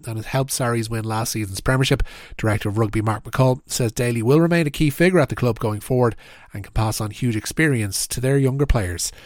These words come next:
That's it for today's Rugby Daily. Don't forget to subscribe to the O T B Rugby feed to keep this podcast coming to you free of charge Monday to Friday. My name is Richie McCormick,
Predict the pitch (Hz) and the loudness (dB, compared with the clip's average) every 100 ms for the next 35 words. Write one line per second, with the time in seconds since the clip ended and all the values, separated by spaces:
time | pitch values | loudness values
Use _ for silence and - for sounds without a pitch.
0 | - - - 175 202 185 151 156 151 143 | -20 -2 2 4 4 4 2 6 6 6
1 | 143 135 135 151 170 151 139 131 127 - | 4 2 2 2 2 0 0 -2 -2 -2
2 | 135 - 127 113 - 120 120 - 143 139 | -6 -2 -2 0 -2 -4 -2 0 0 2
3 | 135 117 117 104 98 - 127 160 - - | -2 0 0 -2 -4 -2 0 0 -4 -18
4 | - - 107 107 - 110 104 110 - 120 | -12 -6 -4 -4 0 0 2 -2 0 -2
5 | 160 202 131 110 - 131 135 - 117 107 | 0 0 0 0 2 2 2 -2 -4 -4
6 | - 156 165 - - - 196 220 214 262 | 2 4 4 0 -16 -4 2 4 4 2
7 | 180 180 175 147 156 180 - | 4 4 2 4 6 4 2